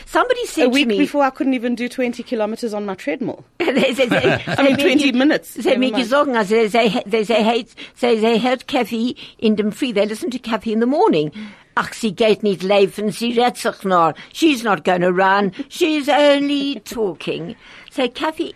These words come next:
Speaker 1: is going to be running for the D L in Kathy. And, and, and,
Speaker 2: So can
Speaker 1: and
Speaker 2: I tell you why I'm doing it?
Speaker 1: Yep.
Speaker 2: So firstly, um, the D L Link is an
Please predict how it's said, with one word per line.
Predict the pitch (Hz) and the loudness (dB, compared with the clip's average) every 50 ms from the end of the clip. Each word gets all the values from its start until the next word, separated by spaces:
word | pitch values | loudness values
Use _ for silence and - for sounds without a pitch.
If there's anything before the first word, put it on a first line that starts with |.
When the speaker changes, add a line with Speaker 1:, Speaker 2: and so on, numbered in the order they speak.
| - | -8
Speaker 1:
is | 262 269 262 233 190 170 - | -4 -4 -4 -4 -4 -8 -8
going | - 190 175 180 | -6 -6 -6 -6
to | 170 170 | -6 -8
be | - 214 190 | -8 -8 -6
running | 175 196 196 196 202 196 - 247 240 - _ | -4 -4 -4 -4 -6 -8 -10 -14 -20 -20 _
for | _ - 214 | _ -8 -6
the | 190 196 | -4 -4
D | - - 220 208 | -4 -4 -4 -4
L | 208 - 196 196 | -2 -2 -2 -2
in | 202 196 208 202 | -2 -2 -4 -4
Kathy. | - 269 285 269 - 285 240 254 - - _ - - - - - | -4 -4 -4 -4 -4 -4 -6 -6 -6 -10 _ -20 -20 -20 -10 -4
And, | - 240 226 - | -2 -2 -2 0
and, | 262 247 - | -2 -2 0
and, | 262 254 | 0 0
Speaker 2:
So | 240 226 | 0 0
can | - 262 | 0 -2
Speaker 1:
and | 247 269 | -2 -2
Speaker 2:
I | |
tell | - - 359 330 | -2 -2 0 0
you | 339 254 | 0 0
why | 233 240 | 0 0
I'm | 247 262 | 0 0
doing | - 220 240 240 202 135 | 0 -2 -2 -4 -4 -6
it? | - - - | -10 -12 -8
Speaker 1:
Yep. | - 226 - - - - - - _ _ _ _ _ _ _ | -4 -4 -4 -4 -6 -12 -20 -20 _ _ _ _ _ _ _
Speaker 2:
So | - - - 220 220 220 214 - | -16 -8 -2 0 0 0 0 -2
firstly, | - - - 233 240 262 - - 190 190 190 202 202 - - - - - - - _ - | -6 -8 -6 -4 -4 -4 -6 -8 -8 -8 -8 -8 -10 -14 -20 -20 -20 -20 -20 -20 _ -6
um, | - 180 185 185 185 190 190 190 190 185 185 190 - - | -4 -2 0 0 0 -2 -2 -2 -4 -4 -4 -6 -8 -12
the | - 180 175 180 | -14 -10 -10 -10
D | - - 185 190 202 | -10 -10 -12 -10 -8
L | - 190 180 | -6 -6 -4
Link | 165 170 170 165 - | -4 -6 -6 -8 -10
is | 160 151 | -10 -8
an | 151 156 156 | -8 -8 -8